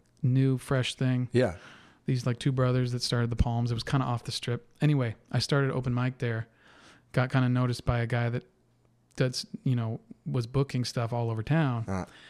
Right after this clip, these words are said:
Speaker 1: And so I kinda was doing that thing. And in the meantime, got a job as a gondolier at the Venetian.
Speaker 2: No.
Speaker 1: Yeah.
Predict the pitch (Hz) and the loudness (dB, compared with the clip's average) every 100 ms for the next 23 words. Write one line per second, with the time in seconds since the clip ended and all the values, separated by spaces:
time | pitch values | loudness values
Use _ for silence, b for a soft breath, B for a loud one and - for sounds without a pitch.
0 | B 131 143 135 214 208 139 - 127 - | B -2 -2 -2 0 2 0 -2 -10 0
1 | 139 135 131 160 170 123 - 226 240 160 | 2 4 2 0 0 -4 0 2 4 2
2 | 127 - _ _ b b b 147 139 151 | -2 -4 _ _ b b b 0 2 2
3 | 143 139 135 127 123 127 123 123 123 120 | 2 2 2 2 2 2 2 0 0 0
4 | 117 110 110 127 127 123 117 117 131 127 | -2 -2 0 2 2 0 0 0 2 2
5 | 113 113 120 - 113 117 127 - 113 104 | -2 -4 -4 -4 -2 2 0 0 -6 -4
6 | 98 87 67 69 127 | -2 -2 -4 -2 -4